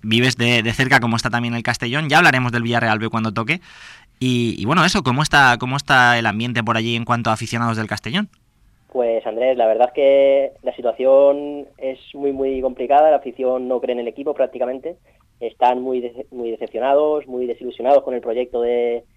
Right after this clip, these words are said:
Speaker 2: del director deportivo, de Juan Guerrero, que llegó en verano, revolucionó el equipo tras el ascenso. Eh, solo quedan tres jugadores de,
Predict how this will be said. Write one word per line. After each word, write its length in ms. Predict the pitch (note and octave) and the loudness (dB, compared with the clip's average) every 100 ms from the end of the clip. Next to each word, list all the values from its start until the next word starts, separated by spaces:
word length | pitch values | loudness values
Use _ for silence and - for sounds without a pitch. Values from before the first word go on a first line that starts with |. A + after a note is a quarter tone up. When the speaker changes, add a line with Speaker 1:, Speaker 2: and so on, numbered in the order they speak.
| _ _ _ | _ _ _
Speaker 2:
del 140 | C3 B2 | -4 -2
director 320 | B2 A#2+ C3 | -4 -2 -2
deportivo, 540 | C3 A2+ C#3+ D3+ F#3 _ _ _ - | -2 -4 -4 -4 -4 _ _ _ -2
de 120 | C3 | 0
Juan 200 | C3+ C3+ | 0 2
Guerrero, 320 | C3+ C3+ D#3 | 4 4 4
que 100 | D3 | 2
llegó 440 | A#2+ A#2+ C3 C3+ C3+ | -2 2 4 6 4
en 100 | C3 | 4
verano, 440 | B2+ D#3 F3+ A3+ _ | 0 2 0 -4 _
revolucionó 480 | - B2 B2 - B2 | -6 -2 -4 -2 -2
el 60 | C3+ | 0
equipo 360 | C3+ C#3 B2 A#2+ | -2 -4 -2 0
tras 340 | A#2 A#2 - | 0 0 -2
el 80 | A2+ | -8
ascenso. 460 | - C#3+ C#3+ E3 - _ _ _ _ _ - | -6 -6 -6 -12 -14 _ _ _ _ _ -2
Eh, 280 | A#2+ A#2 C3 | 0 0 2
solo 160 | C3 | 4
quedan 260 | C#3+ A2+ G#2 | 4 2 0
tres 160 | B2+ | -4
jugadores 600 | - C#3 C3+ C#3 B2+ A#2+ | 0 6 6 6 2 -2
de, 80 | B2 | -2